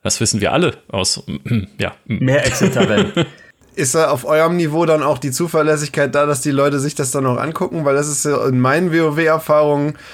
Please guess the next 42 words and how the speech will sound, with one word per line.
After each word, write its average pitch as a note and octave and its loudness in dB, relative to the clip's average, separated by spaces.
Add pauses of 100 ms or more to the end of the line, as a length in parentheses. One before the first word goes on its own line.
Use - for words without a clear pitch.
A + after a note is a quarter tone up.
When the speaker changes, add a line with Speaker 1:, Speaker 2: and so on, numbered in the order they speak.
(100)
Speaker 3:
kann D3 -2
man C#3 2
viele E3 2
Excel-Tabellen A#2+ 0
posten, A#2+ 0
aber A#2+ 2
man, A#2+ 2 (540)
<laughs> - -8
man C3 0
wird D3+ 0
trotzdem E3+ 2
nicht C#3 2
drum C#3 2
rumkommen, C3+ 2
im, C3 0
im B2+ 2
Raid C3 2
dann C3 4
nochmal B2+ 2
alles B2+ 0
anzusagen. A#2 0 (440)
Speaker 2:
Also B2 0
im A2 2
Generellen A#2 2
würde C#3 0
ich B2+ -4
sagen, C3 2
dass B2+ 2
die B2+ -4
Leute, B2 2
die A#2+ 0
die C#3 0
Klassen C3 0
spielen, C#3+ 0
schauen C3 2
sich B2 0
das A#2+ -2
alles A#2+ 0
schon A#2 0
sehr B2 2
gut C#3+ 2
an. C#3+ 2